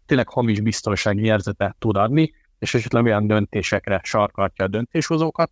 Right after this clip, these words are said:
amiket most még nem gondoljuk, hogy negatív hatással lesznek mondjuk a gazdaság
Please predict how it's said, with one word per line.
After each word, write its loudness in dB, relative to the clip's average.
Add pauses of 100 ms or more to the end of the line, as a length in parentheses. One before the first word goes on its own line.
(420)
amiket 0
most -2
még 0
nem 2
gondoljuk, 2
hogy -2
negatív 0
hatással -2
lesznek -4
mondjuk -4
a -8
gazdaság -2